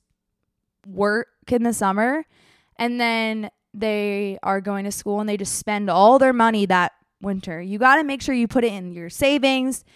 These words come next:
and plan out what you wanna do. Plan goals for the week, how much you wanna spend. That's what I usually do, and I try to spend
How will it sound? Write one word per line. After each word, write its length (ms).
and 180
plan 240
out 160
what 160
you 120
wanna 220
do. 380
Plan 340
goals 360
for 140
the 100
week, 220
how 160
much 240
you 100
wanna 240
spend. 440
That's 220
what 100
I 80
usually 360
do, 200
and 100
I 80
try 240
to 80
spend 460